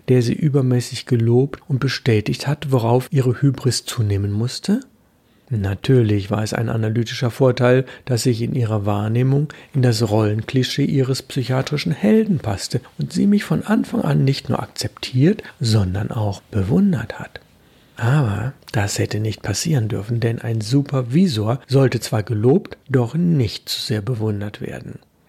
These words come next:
Die Kraft des Lernenden muss aus sich selbst kommen, nicht aus dem Nacheifern oder Bewundern eines Supervisors.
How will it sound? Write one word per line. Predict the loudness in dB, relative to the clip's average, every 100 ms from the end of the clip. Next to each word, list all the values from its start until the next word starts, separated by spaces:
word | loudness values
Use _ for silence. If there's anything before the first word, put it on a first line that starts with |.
| -2
Die | 2 2
Kraft | 0 -4 -2
des | -2
Lernenden | 2 4 4 4 2 0 0
muss | 0 -2
aus | -2 -2
sich | -2 0
selbst | 0 0 -2 -12
kommen, | -8 -6 -6 -8 -6
nicht | 0 0 0
aus | -2 0
dem | 0
Nacheifern | 2 2 0 0 0 0 0
oder | 0 2 2
Bewundern | 2 0 2 0 0 0
eines | 0 0 0
Supervisors. | -2 0 0 2 0 -2 -6